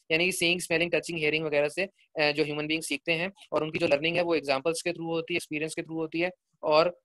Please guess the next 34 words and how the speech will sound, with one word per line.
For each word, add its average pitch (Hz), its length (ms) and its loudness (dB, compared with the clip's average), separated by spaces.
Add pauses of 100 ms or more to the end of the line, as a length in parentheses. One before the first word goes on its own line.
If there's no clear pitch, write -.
discovery 151 460 0
के 135 80 -2
through 127 220 -4
होती 127 200 -6
है, 127 80 -4
ठीक - 360 -12
है। 190 80 -6 (360)
अब 170 180 2 (120)
knowledge 175 380 0
sources 170 340 -2 (120)
and, 185 280 -2 (460)
अ, 160 540 2
knowledge 160 540 0 (100)
capturing 170 500 -2 (200)
techniques, 127 560 -2 (720)
ठीक 165 120 -4
है। 202 160 -4 (140)
अब 165 120 0
इसमें 196 200 -4
knowledge 175 300 2
को 220 80 -2
capture 190 360 2
कैसे 185 280 0
किया 165 240 2
जाए, 165 160 4
तो - 260 -8
उसके 196 200 -2
लिए 208 80 4
अलग-अलग 180 300 4
protocols 175 500 0
हैं, 175 60 2
अलग-अलग 170 300 2
टेक्निक्स 160 420 -2
हैं। 175 140 -2